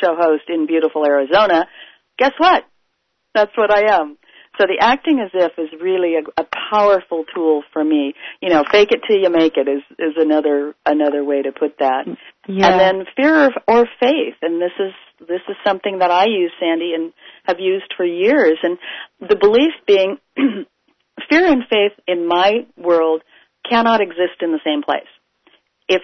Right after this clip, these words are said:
Speaker 1: I'm feeling fear, you know, fear about money or
Speaker 2: Mm-hmm.
Speaker 1: a job or whatever,
Speaker 2: Right.
Speaker 1: when I recognize that I'm feeling fear, I ask myself a simple question.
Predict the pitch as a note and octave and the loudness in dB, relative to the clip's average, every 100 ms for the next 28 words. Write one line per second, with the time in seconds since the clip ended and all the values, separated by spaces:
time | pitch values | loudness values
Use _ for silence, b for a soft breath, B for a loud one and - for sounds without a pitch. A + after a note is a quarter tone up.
0 | - G3+ B3 D4 C#4+ A#3 G3 F#3+ F3 - | -2 0 2 0 0 0 0 -2 -6 -8
1 | F#3+ E3 C3+ - - _ _ F3 D#3+ D3 | -2 0 0 -4 -12 _ _ -6 -4 -4
2 | - F#3 E3+ D#3 C#3+ D3+ - F#3+ G#3+ G#3+ | -4 -2 0 0 -2 -4 -8 -8 -4 -2
3 | G3+ F#3+ F3+ F3 - D#3 D3+ - D3 G#3 | -2 -6 -4 -6 -4 -4 -2 -2 -2 -6
4 | G3+ G#3 - _ _ - - A3 F#3+ F3 | -6 -10 -14 _ _ -4 -2 2 4 4
5 | E3+ E3 D#3+ D3 C#3+ C#3+ D3 _ A3 B3 | 4 2 -2 -4 -4 -4 -8 _ 0 2
6 | D#3+ C3+ - - _ _ _ _ - _ | 4 0 -4 -14 _ _ _ _ -20 _
7 | - - - F#3+ F#3 F3+ F#3+ G3+ G3 F#3 | -20 -20 -14 -4 -2 -2 0 0 0 -2
8 | F3+ A3 D#4 F4 A#3+ F#3 E3 D#3+ - D#3+ | -2 0 0 -2 -6 -2 0 -2 -2 -2
9 | D#3 D#3 - - D#3+ D#3 - A#3+ A3+ F#3 | -2 -2 -10 -6 -4 -4 -2 0 0 -2
10 | - E3 D#3 D#3 - _ _ E3+ F#3 A#3 | -4 0 2 0 -4 _ _ 0 2 2
11 | C4 - G#3+ F3+ G3 F3+ F#3 - F3 D#3+ | 0 -2 -6 -4 -4 -6 -6 -8 -8 -6
12 | - G3 - - | -2 -4 -4 -16